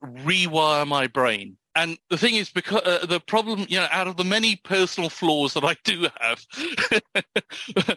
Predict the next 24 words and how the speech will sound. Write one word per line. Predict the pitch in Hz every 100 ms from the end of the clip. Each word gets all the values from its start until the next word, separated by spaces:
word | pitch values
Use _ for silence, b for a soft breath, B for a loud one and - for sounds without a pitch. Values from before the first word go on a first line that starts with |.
| -
<laughs> | -
one | 165 240 247
of | 208
that | 202 180 -
countless | 208 190 - 165 -
many | 175 175 147
is | 139
the | 151
fact | 175 165 -
that | 156 147 160 226 B _ -
I've | 160
always | 175 185 180 -
been | 185 165
very | 143 156 160 151 151 151 151 -
sequential, | - 185 - 185 165 143 - 117 113 -
very | 139 160 156 143 B B B 127
methodical | 131 147 - 175 175 - 185 180 151
in | 151
my | 151 143
approach | - 160 156 - -
to | - 151 143 -
a | 127
particular | - - - 139
problem, | - 156 143 113 101